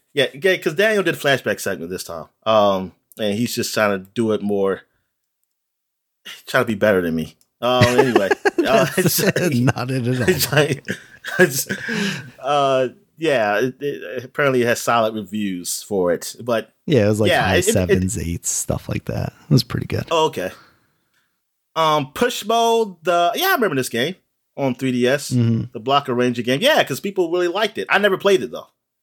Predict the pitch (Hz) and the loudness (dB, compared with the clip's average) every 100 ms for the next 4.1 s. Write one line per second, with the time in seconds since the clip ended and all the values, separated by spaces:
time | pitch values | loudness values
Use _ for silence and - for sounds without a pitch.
0 | - 143 120 98 98 - 123 117 110 110 | -6 -2 0 0 -2 0 4 6 4 4
1 | 104 104 101 90 - 120 104 95 92 - | 2 2 0 0 0 2 2 2 0 -2
2 | 101 95 98 - 95 95 92 92 92 92 | -4 -2 -2 -2 0 0 0 0 -2 -4
3 | - _ _ - 95 113 - 107 113 113 | -6 _ _ -8 -2 0 2 2 4 4
4 | 95 | 0